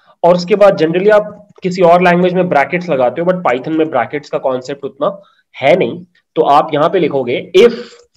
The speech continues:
email is equal to, equal to campusx at the rate gmail dot com।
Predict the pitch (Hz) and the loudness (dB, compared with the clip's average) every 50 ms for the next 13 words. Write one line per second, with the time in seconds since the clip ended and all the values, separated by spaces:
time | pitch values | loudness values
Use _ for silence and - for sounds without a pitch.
0 | _ _ _ _ _ _ - 196 220 233 233 233 240 240 247 247 240 247 240 - | _ _ _ _ _ _ -4 -2 0 2 4 6 6 8 6 6 2 0 -4 -8
1 | - _ _ - 185 185 180 180 180 208 226 226 220 233 233 233 233 220 175 165 | -16 _ _ -2 -2 -2 -2 -4 -8 -8 -8 -2 0 2 2 2 2 -2 -4 -4
2 | 156 160 170 185 175 175 175 147 135 - 180 - _ _ _ _ _ _ _ _ | -6 -2 0 2 2 2 0 -2 -6 -6 -10 -16 _ _ _ _ _ _ _ _
3 | _ _ _ _ _ _ _ _ _ _ _ _ _ _ _ _ _ _ _ _ | _ _ _ _ _ _ _ _ _ _ _ _ _ _ _ _ _ _ _ _
4 | _ _ _ _ _ _ _ _ _ _ _ _ _ _ - 175 156 160 175 180 | _ _ _ _ _ _ _ _ _ _ _ _ _ _ -2 0 0 0 0 -2
5 | 180 214 208 208 214 208 202 208 202 - - - - - - - 160 143 151 147 | -2 -2 -2 -2 -2 -4 -4 -6 -10 -18 -20 -20 -20 -20 -12 -6 -2 -2 -2 -2
6 | 143 147 151 143 139 143 147 143 143 - - - 131 120 117 127 135 143 147 156 | 0 -2 -2 -2 0 -2 -4 -4 -6 -10 -16 -20 -20 -18 -16 -12 -8 -4 -2 0
7 | 160 147 135 127 120 120 - 123 113 104 | 0 2 2 0 0 0 -4 -6 -8 -8